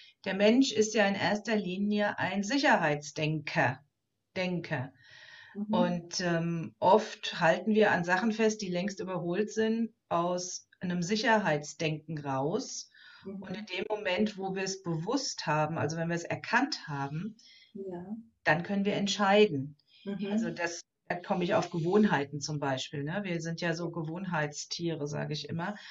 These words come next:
Speaker 1: Äh, und wenn du die Gewohnheit durchbrichst, indem du es erkannt hast, dass, äh, dass da was hakt oder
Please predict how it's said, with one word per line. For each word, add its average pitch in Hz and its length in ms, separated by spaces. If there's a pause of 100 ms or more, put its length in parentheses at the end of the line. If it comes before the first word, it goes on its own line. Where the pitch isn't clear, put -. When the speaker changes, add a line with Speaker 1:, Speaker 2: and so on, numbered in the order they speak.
(340)
Speaker 1:
Äh, 165 280
und 175 260
wenn 175 140
du 175 80
die 165 100
Gewohnheit 214 560
durchbrichst, - 880 (300)
indem 170 300
du 185 80
es 180 120
erkannt 208 520
hast, - 460
dass, - 260
äh, 151 340
dass 156 220
da 151 180
was 135 240
hakt 165 420
oder 147 300